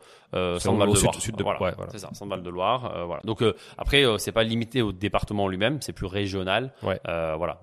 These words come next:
Speaker 1: on va
Speaker 2: Ouais.
Speaker 1: faire Languedoc-Roussillon, tu vois. Euh, voilà, on fait
Speaker 2: Oui,
Speaker 1: pas
Speaker 2: oui.
Speaker 1: de l'Aude. Enfin, je veux
Speaker 2: Oui,
Speaker 1: dire, on
Speaker 2: oui.
Speaker 1: va à Béziers, on peut aller à Toulouse, euh,
Speaker 2: Ouais,
Speaker 1: même
Speaker 2: ouais.
Speaker 1: si c'est un peu loin pour nous pour l'instant.
Speaker 2: Ouais.
Speaker 1: Voilà. Mais, euh,
Speaker 2: Ok,
Speaker 1: donc
Speaker 2: excellent.
Speaker 1: on, on a quand même des champs d'action qui sont assez grands.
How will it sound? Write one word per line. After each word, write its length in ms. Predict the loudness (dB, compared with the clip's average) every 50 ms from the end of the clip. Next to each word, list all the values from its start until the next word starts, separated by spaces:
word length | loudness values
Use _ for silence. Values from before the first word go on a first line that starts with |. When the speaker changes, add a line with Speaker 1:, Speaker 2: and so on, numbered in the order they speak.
| -12
Speaker 1:
on 80 | -10 -6
va 60 | -4
Speaker 2:
Ouais. 40 | -4 -2
Speaker 1:
faire 200 | -2 -2 -4 -4
Languedoc-Roussillon, 800 | -6 -6 -6 -6 -8 -10 -10 -8 -8 -6 -6 -4 -6 -6 -6
tu 120 | -8 -10 -6
vois. 220 | -2 0 0 0 0
Euh, 180 | 0 -2 -4 -2
voilà, 160 | -2 -2 -2
on 40 | -2
fait 80 | 0 0
Speaker 2:
Oui, 60 | 2
Speaker 1:
pas 60 | 4
Speaker 2:
oui. 60 | 4
Speaker 1:
de 40 | 4
l'Aude. 200 | 4 4 2 0 -4
Enfin, 140 | -10 -12 -8
je 60 | -4
veux 60 | 0
Speaker 2:
Oui, 60 | 2
Speaker 1:
dire, 80 | 4 4
on 20 |
Speaker 2:
oui. 60 | 4 4
Speaker 1:
va 40 | 2
à 40 | 2
Béziers, 540 | -2 -6 -8 -6 -4 -2 -2 -2 -2 -2 -2
on 100 | -4 -6
peut 120 | -6 -6
aller 100 | -6 -4
à 80 | -6 -6
Toulouse, 520 | -8 -8 -8 -6 -4 -4 -4 -4 -4 -4
euh, 120 | -4 -2 0
Speaker 2:
Ouais, 40 | 2
Speaker 1:
même 140 | 2 2 2
Speaker 2:
ouais. 40 | 2
Speaker 1:
si 100 | -2 -4
c'est 120 | -8 -8
un 80 | -10 -10
peu 100 | -10 -10
loin 160 | -10 -10 -10
pour 140 | -10 -10 -10
nous 100 | -10 -8
pour 140 | -8 -8 -10
l'instant. 220 | -6 -4 -2 -2
Speaker 2:
Ouais. 60 | -4 -4 -8 -16 -20 -18 -14 -12
Speaker 1:
Voilà. 140 | -12 -12 -12 -10
Mais, 260 | -10 -10 -8 -8 -8
euh, 220 | -8 -8 -6 -4 -4
Speaker 2:
Ok, 160 | -4 -2 -2
Speaker 1:
donc 100 | -4 -6 -8 _ _ -8
Speaker 2:
excellent. 240 | -6 -4 -2 -2 -4
Speaker 1:
on, 240 | -4 -6 -8 -8 -8
on 140 | -6 -4 -2
a 80 | 0
quand 80 | 2 2
même 80 | 2
des 100 | 2 2
champs 160 | 0 0 0 -2
d'action 240 | -2 -2 -2 -4
qui 80 | -4 -2
sont 100 | 0 0
assez 240 | 0 0 0 -2 -4
grands. 380 | -4 -2 2 4 4 4 2